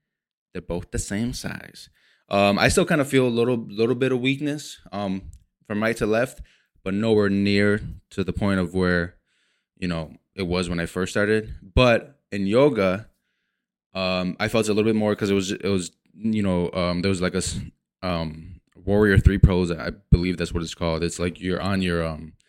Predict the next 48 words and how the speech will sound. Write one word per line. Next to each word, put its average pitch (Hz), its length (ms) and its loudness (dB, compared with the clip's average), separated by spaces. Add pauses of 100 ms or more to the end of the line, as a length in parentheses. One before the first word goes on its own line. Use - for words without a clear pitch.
(280)
one 101 220 0
foot, - 460 0 (460)
and 87 320 -6 (200)
you 90 140 -10
can, 92 180 -6
you 95 120 -4
do 104 200 -4
a 87 40 -4
fucking 85 280 -6
airplane, 90 400 0
basically. 85 360 -6
You 85 80 -2
have 87 180 -2
one 95 180 0
foot, 98 380 -2 (480)
you 95 80 -12
plant 117 320 0
one 107 160 0
foot, 101 320 0
the 90 100 -2
other 95 160 0
foot's, 92 280 -2 (260)
the 101 80 -2
other 98 160 2
leg's 92 220 0
back, 92 480 2 (420)
and 82 340 -4
you 95 220 -4
can 90 160 -4
have 92 180 0
your 90 120 -2
hands 101 240 0
on 95 120 2
your 90 100 -2
knee, 123 360 4
you 113 80 0
can 104 140 -2
have 101 160 0
your 95 120 0
hands 98 220 -2
on 92 80 -4
the 95 80 -6
floor, 113 400 2
you 101 80 0
can 95 140 -2
have 90 140 -2
your 92 100 0
hands 92 360 -2